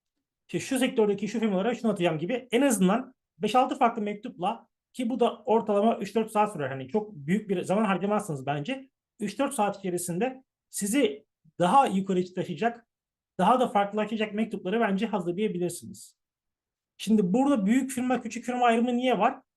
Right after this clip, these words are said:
Çünkü bütün yapıların sizden beklentisi farklıdır. Şimdi sizin fark yaratmanız, içsel motivasyonunuzun yüksek olması küçük bir firma için daha nispeten kobilerde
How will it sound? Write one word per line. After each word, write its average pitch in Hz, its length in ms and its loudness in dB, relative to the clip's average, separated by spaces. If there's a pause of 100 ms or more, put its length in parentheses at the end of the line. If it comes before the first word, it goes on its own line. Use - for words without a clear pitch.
(160)
Çünkü 247 520 -2 (280)
bütün 180 300 -4
yapıların 240 460 0
sizden 214 380 -2
beklentisi 196 500 -4
farklıdır. 190 560 -4 (1200)
Şimdi 190 300 0
sizin 226 500 -2 (100)
fark 240 240 2
yaratmanız, 196 680 -2 (520)
içsel 240 260 0
motivasyonunuzun 226 760 2
yüksek 214 300 -2
olması 240 560 -4 (560)
küçük 269 280 -6
bir 277 80 0
firma 214 240 4
için 165 280 -2
daha 160 180 2
nispeten 190 540 -2
kobilerde 214 720 0